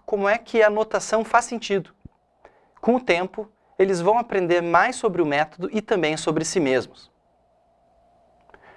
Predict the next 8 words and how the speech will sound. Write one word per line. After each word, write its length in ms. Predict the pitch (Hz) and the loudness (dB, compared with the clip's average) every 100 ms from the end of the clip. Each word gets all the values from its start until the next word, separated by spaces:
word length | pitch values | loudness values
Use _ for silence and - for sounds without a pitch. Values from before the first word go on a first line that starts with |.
| - - | -4 2
O 80 | 175 | 2
professor 540 | 196 196 196 - 202 | 2 0 -2 0 0
atende 320 | 196 196 220 | 0 -2 -2
os 100 | 190 | -2
alunos 400 | 170 175 196 165 | 0 0 0 0
individualmente 760 | 226 226 214 202 196 147 160 175 | 0 0 2 2 2 0 -6 -6
quando 260 | - 143 147 | -2 0 0
necessário. 600 | 147 170 165 113 - | -2 -6 -2 -4 -4